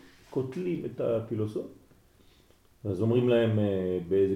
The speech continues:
קושייה, "אבל גם רבי יהודה הלוי אמר אותו דבר, ממש אותן מילים." הוא אומר, "כן, אבל זה רבי יהודה הלוי." כלומר, כשהוא אומר את זה, הוא חושב יהודי. יש לו ראש יהודי. אז, אז אנחנו יודעים שהכיוון שלו זה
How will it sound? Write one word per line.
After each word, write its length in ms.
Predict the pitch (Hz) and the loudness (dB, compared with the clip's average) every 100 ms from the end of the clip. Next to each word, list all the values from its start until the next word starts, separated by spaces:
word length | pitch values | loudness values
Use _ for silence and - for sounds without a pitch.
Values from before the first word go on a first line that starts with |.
| 95 | -2
קושייה, 520 | 101 - 107 104 92 | -8 -2 4 4 4
"אבל 200 | 92 107 | 2 6
גם 180 | 131 156 | 6 8
רבי 180 | 170 180 | 8 8
יהודה 240 | 185 190 | 10 12
הלוי 300 | 185 190 202 | 12 12 12
אמר 140 | 160 160 | 10 10
אותו 260 | 139 143 | 8 6
דבר, 420 | 127 113 113 113 | 6 8 8 6
ממש 220 | 147 165 151 | 4 4 4
אותן 220 | 165 147 | 4 6
מילים." 460 | 147 147 120 - - - _ _ | 6 4 4 0 -14 -20 _ _
הוא 100 | - | -8
אומר, 180 | 90 101 | -4 -4
"כן, 140 | - - | -2 -2
אבל 160 | 90 | -4
זה 100 | 95 | -4
רבי 180 | 98 98 | -4 -2
יהודה 200 | 104 101 | 0 0
הלוי." 240 | 101 98 90 - - _ _ _ - - - - _ - | -2 -4 -8 -14 -20 _ _ _ -20 -20 -20 -20 _ -10
כלומר, 280 | 104 104 107 | -2 -2 2
כשהוא 380 | - 127 190 170 | 6 10 12 12
אומר 320 | 143 131 117 | 12 8 6
את 100 | 107 | 4
זה, 240 | 107 135 - | 2 2 2
הוא 180 | 131 | -2
חושב 360 | 131 127 175 151 | -2 0 2 4
יהודי. 440 | 151 147 143 123 73 - - _ _ _ _ _ - - - | 4 4 4 0 -2 -10 -20 _ _ _ _ _ -20 -10 -4
יש 140 | 110 | 4
לו 200 | 139 139 | 6 8
ראש 180 | 160 - | 8 6
יהודי. 360 | 127 110 101 82 - - _ _ - - - - - - - - 151 - - - - | 2 4 0 -4 -10 -20 _ _ -20 -20 -20 -20 -20 -20 -20 -12 -8 -8 -10 -14 -8
אז, 240 | 98 92 | -4 0
אז 220 | - 104 113 | 2 2 2
אנחנו 300 | 131 139 165 | 0 4 4
יודעים 180 | 214 | 4
שהכיוון 520 | 196 185 - 180 247 190 | 2 2 2 0 2 6
שלו 300 | 175 156 | 8 8
זה 80 | 135 | 4